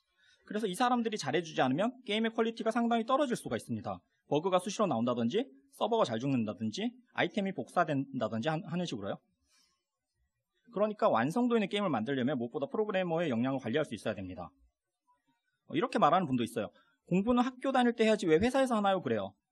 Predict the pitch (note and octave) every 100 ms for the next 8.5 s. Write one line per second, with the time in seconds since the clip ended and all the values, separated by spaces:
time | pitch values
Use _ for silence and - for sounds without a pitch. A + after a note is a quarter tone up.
0 | _ G3 A#3+ B3+ C#4 D4 C#4 C4+ B3+ D4
1 | - A#3 A#3 C4 C#4+ C#4+ - B3+ C#4+ D4+
2 | _ _ - - D4+ - C#3+ C#3+ D#3 F3
3 | C#3 G#2 A2 G#2 F#2+ - _ _ _ C3+
4 | E3 A3 A3+ - - _ D4+ - C#4 A#3
5 | C3 E3 E3+ A2+ C3 C#3+ G#2 D#3+ C3 -
6 | G3 C#3 C3 E3 C3+ F#3 A#3+ - _ _
7 | B3+ - B3 E3 G3 C4 - B3+ B3+ B3+
8 | - G3 E3+ G#3